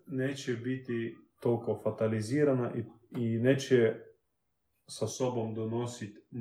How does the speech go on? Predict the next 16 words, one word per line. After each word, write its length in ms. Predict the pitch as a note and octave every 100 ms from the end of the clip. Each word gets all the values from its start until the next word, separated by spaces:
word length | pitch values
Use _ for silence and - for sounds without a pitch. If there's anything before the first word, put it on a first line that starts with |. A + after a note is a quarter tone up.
| A2+
mrak 440 | A#2 B2 B2 - - _ _ _ _ _ _
neznanjem 1080 | B2+ A#2 B2+ C3+ B2 B2 B2 A#2+ A#2 G#2+ - _ _
gdje 480 | - A2+ A2+ A2 B2
duša 440 | B2 A#2+ A2+ - G#2+
ide 360 | A#2+ B2+ A#2 A2+ - - - - - - - - _ _ _ _
i 180 | - G#2
mrak 420 | G#2 A#2 C3 - - - _ _ -
nestanka. 720 | B2 A#2 - G2 G#2 - A2+ - _ _ _ _ _ _ _ _ _ _ _
Što 340 | - - A2+
plaši? 420 | A#2 A#2 G#2+ - A2+ - _ -
Mrak, 300 | A#2 C3+ - - - _
taj 140 | F#2+ G2+
mrak 440 | G#2+ B2 - -
nestanka. 580 | A#2 A2+ - G2 - - - -
Nestaje 540 | G#2+ G#2+ - G#2 -
duša 380 | G#2 C3 C#3